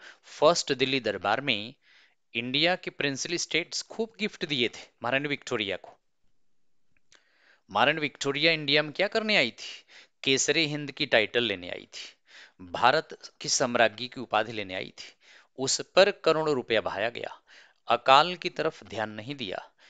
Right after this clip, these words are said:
इसकी जम के आलोचना होने लगी। न्यूज़पेपर में भी प्रकाशित किया गया, इसलिए लॉर्ड लिटन ने आगे न्यूज़पेपर पर भी बैन लगा दिया था।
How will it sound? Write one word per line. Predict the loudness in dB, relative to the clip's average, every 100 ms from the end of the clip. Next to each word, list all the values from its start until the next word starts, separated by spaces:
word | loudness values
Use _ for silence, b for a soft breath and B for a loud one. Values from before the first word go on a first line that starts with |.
| b b
इसकी | -4 -4 -4 -8 -10 -10
जम | 0 0 0
के | 2
आलोचना | 2 2 -4 -8
होने | -8 -8
लगी। | -10 -12 -16 -20 _ _ b b b -10
न्यूज़पेपर | -6 -4 -4 0 0 4 2
में | 2 -4
भी | -6 -10 -4
प्रकाशित | -2 0 0 -2 -8
किया | 2 2
गया, | 2 -4 -8 b b b
इसलिए | -6 0 0 -2
लॉर्ड | -12 -2 4 4 6
लिटन | 2 0 -4
ने | -4 -2
आगे | -2 0
न्यूज़पेपर | -2 -4 -6 -6 -6 -6
पर | -6 -6
भी | -4
बैन | -2 -2
लगा | -2 -4
दिया | -8 -12
था। | -12 -16